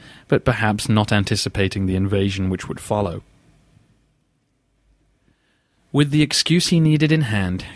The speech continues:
Kavad invaded Armenia, sacked the Byzantine border cities of Martiopolis and Theodosiopolis, and then headed straight for the city of Amida on the Tigris River. The citizens of Amida held out for some time,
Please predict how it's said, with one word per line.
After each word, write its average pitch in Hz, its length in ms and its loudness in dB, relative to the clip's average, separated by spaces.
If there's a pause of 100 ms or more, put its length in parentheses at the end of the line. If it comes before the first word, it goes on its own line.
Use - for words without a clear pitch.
Kavad 107 440 0
invaded 110 540 -2
Armenia, 107 720 -2 (500)
sacked - 540 -2
the 104 80 -2
Byzantine 107 580 0
border 104 300 4
cities 107 460 -2
of 90 100 -2
Martiopolis 95 920 0 (260)
and 98 120 -4
Theodosiopolis, 95 1080 2 (480)
and 104 120 2
then 110 120 4
headed 98 280 -2
straight - 480 2
for - 120 -4
the 107 100 2
city 95 340 -2
of 90 100 0
Amida 92 500 2 (300)
on 101 120 0
the 101 60 2
Tigris - 540 -2
River. 98 280 2 (1200)
The 131 80 2
citizens 160 520 -2
of 117 80 -2
Amida 117 400 0
held 120 300 -2
out 110 240 -4
for - 100 -12
some 113 260 -2
time, 95 520 0